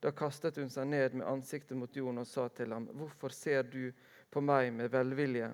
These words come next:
og tar imot meg, enda jeg er en fremmed?» Boas svarte henne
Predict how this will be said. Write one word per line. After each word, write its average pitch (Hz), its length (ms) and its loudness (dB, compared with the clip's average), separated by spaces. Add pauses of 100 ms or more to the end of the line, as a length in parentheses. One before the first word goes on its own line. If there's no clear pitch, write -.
og - 160 -14
tar 151 160 4
imot 139 400 -2
meg, 120 320 0
enda 135 240 2
jeg 127 160 2
er 127 320 0
en 117 160 -6
fremmed?» 120 460 -4 (520)
Boas 143 380 4
svarte 131 480 4 (420)
henne 117 380 -2